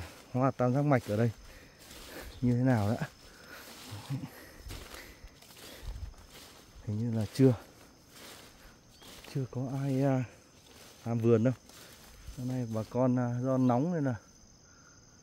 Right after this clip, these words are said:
trồng rong giềng rồi là trồng, à, ngô.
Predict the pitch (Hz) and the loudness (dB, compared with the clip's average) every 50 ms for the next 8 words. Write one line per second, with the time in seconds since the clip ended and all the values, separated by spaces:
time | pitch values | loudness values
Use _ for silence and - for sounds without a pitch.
0 | - - - - - - - - 127 117 110 110 113 135 131 131 135 117 110 127 | -20 -20 -20 -20 -20 -12 -6 -4 -4 -2 -2 -2 -4 -2 -2 -2 -4 -4 -2 0
1 | 127 123 120 117 110 113 113 110 113 110 107 - - 120 117 117 117 113 107 110 | 0 0 0 0 0 -2 -2 -2 -4 -6 -6 -6 -6 -4 -2 -2 -2 -4 -4 -6
2 | 98 - - 127 147 165 165 160 151 | -10 -6 -2 0 2 2 2 0 -2